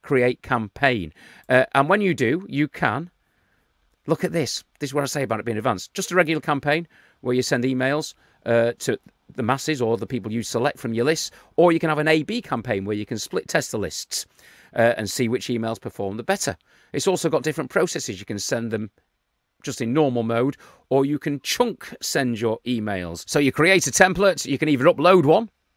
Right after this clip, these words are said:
upload a zip file with all your already H T M L and images, uh,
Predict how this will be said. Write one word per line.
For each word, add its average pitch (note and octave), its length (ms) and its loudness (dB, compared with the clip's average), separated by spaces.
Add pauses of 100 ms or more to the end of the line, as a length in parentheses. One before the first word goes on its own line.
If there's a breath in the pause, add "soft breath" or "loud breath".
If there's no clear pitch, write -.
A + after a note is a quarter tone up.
(320)
upload C#3+ 280 4
a B2 40 2
zip C#3 200 0
file D#3 180 4
with C3 100 4
all C#3+ 200 4
your C3+ 120 6
already C3 400 4 (140)
H C3 220 -2
T C3 120 0
M B2 80 2
L B2+ 140 4
and B2+ 140 2
images, D#3 460 2 (360 soft breath)
uh, A#2 220 6